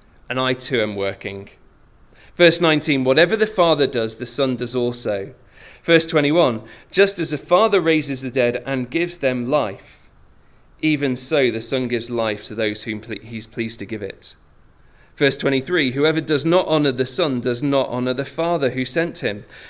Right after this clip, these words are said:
Verse twenty-four, "Whoever hears my word and believes him who sent me has eternal life and will not be judged, but has crossed over from death to life."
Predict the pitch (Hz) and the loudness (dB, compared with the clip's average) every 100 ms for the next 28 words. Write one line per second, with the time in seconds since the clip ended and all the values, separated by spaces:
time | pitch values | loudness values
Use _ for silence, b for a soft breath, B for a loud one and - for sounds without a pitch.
0 | B - 165 160 160 147 - 160 123 - | B 4 4 4 0 0 0 0 0 0
1 | 151 180 180 - 180 180 165 151 135 131 | 0 0 -2 0 2 2 0 -2 -2 0
2 | 135 123 113 110 120 127 123 120 - 127 | 0 0 -2 -6 -4 -2 -4 -8 -8 -6
3 | 120 120 131 117 104 95 - b b b | -4 -4 -4 -4 -10 -14 -16 b b b
4 | b - - 139 135 - - b b _ | b -16 -6 -4 -2 -4 -10 b b _
5 | - 120 - - 143 143 139 127 104 95 | -14 -12 -12 -6 -4 -2 -2 -2 -4 -6
6 | 95 - - - b b b b - 110 | -12 -20 -20 -20 b b b b -12 -10
7 | 101 110 147 175 156 151 - 131 120 110 | -10 -4 -2 0 -2 -4 -4 -8 -6 -6
8 | 95 92 - - - - b b b b | -6 -8 -12 -14 -16 -20 b b b b
9 | b b _ - 110 107 - 131 117 - | b b _ -6 -4 -4 -4 -4 -4 -4
10 | 104 98 95 90 - 101 98 104 98 - | -4 -4 -6 -10 -10 -12 -6 -6 -6 -10
11 | - _ _ b b b _ - 104 98 | -20 _ _ b b b _ -14 -8 -6
12 | 92 90 - - - | -8 -10 -18 -20 -20